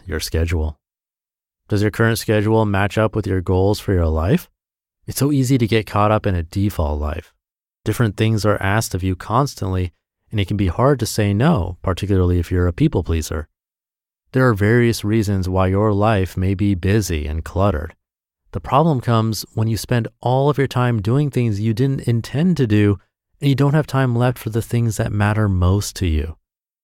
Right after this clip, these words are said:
There are always a variety of events, obligations, and opportunities being presented to you. With social media,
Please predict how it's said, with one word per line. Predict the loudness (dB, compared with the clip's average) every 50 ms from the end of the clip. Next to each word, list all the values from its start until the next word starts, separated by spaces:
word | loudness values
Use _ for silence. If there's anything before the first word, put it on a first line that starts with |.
| _ _ _
There | 0 0 0
are | 2
always | 4 4 4 4 4 2 0 -2
a |
variety | -2 0 0 2 2 2 0 0 -2
of | -2 -2
events, | -4 -4 -2 -2 -2 0 -2 -4 -6 -10 -14 _ _ _ _ _ _ -4
obligations, | -2 -2 0 0 -2 0 0 2 2 2 0 0 0 0 0 0 0 0 0
and | 0 -2 0
opportunities | 0 -2 -2 -2 -2 -4 -2 -2 0 2 2 2 2 0 -2 0
being | -2 -2 -2 0 0
presented | 0 0 0 2 0 0 0 -2 -6 -6
to | -4 -6 -4
you. | -4 -6 -10 -12 _ _ _ _ _ _ _ _ _ _ _ _ _ _
With | -2 -2
social | 2 2 0 2 2 0 0
media, | 2 2 2 4 4 2 2 0